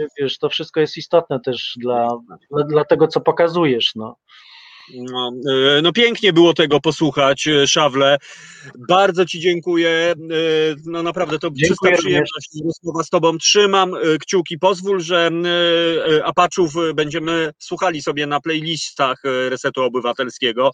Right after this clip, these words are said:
Speaker 1: Super,
Speaker 2: E,
Speaker 1: tak
Speaker 2: tak
Speaker 1: jest.
Speaker 2: więc tutaj słuchacze się od razu już dobijają i żądają wręcz. Komitet powstał taki, że Apacze mają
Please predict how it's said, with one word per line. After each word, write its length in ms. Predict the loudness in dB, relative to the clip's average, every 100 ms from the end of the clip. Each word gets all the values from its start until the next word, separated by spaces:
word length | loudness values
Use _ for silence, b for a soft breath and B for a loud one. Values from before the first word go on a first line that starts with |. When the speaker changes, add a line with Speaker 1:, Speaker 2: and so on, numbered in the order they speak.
| B B
Speaker 1:
Super, 380 | 0 4 4 2
Speaker 2:
E, 120 | 2
Speaker 1:
tak 120 | 2 0
Speaker 2:
tak 80 | -2
Speaker 1:
jest. 100 | -2
Speaker 2:
więc 140 | -2 -4 -16 _
tutaj 200 | 0 0
słuchacze 360 | 0 -2 0 -2
się 140 | 0
od 80 | 2
razu 220 | 2 0
już 180 | -2 0
dobijają 680 | 0 0 2 2 4 2 0
i 160 | -4 -4
żądają 600 | -2 2 2 2 0 -4
wręcz. 320 | -6 -6 -10
Komitet 480 | -8 -8 -6 -6 _
powstał 360 | -14 -12 -14 -8
taki, 280 | -8 -8 -10
że 200 | -8 -4
Apacze 380 | -2 -2 -4 -8
mają 320 | -6 -6